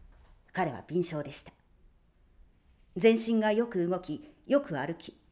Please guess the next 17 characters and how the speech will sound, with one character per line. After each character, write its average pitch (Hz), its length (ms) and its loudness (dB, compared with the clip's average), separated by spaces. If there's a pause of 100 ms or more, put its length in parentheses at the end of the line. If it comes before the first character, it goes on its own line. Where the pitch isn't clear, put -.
(640)
動 320 180 6
作 208 160 0
は 185 100 4
生 196 120 2
き 339 180 0
生 330 40 -4
き - 100 -12
し - 100 -12
て 131 100 -8
い 127 60 -6
ま - 100 -10
し - 120 -14
た。 - 100 -18 (2500)
彼 185 260 0
の 123 180 -8
心 139 320 -10
は、 117 200 -12